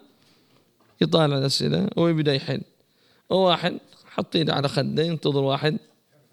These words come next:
يعطيه. ليش؟ هذا استيعابه كان قليل، هذا استيعابه كان كثير. مو أن هذا ما عنده عقل، هذا عنده عقل وهذا عنده عقل، لكن القابلية الموجودة تختلف.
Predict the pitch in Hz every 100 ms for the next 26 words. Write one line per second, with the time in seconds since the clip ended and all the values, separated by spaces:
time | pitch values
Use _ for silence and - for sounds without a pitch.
0 | _ _ _ _ _ - - - 220 180
1 | 208 180 214 214 196 - - - - _
2 | 147 160 180 165 - 160 160 165 160 160
3 | 160 - 156 160 147 143 151 - 113 151
4 | 156 151 156 160 196 - _ _ _ _
5 | _ 175 160 214 185 143 - _ - -
6 | - - 202 277 - 254 240 214 214 208
7 | 202 202 185 190 190 185 165 151 165 175
8 | 180 170 180 185 170 160 151 165 165 160
9 | 160 180 - 123 - _ _ _ 127 127
10 | 123 127 123 - 123 120 139 170 208 208
11 | 175 143 131 120 117 - - - - -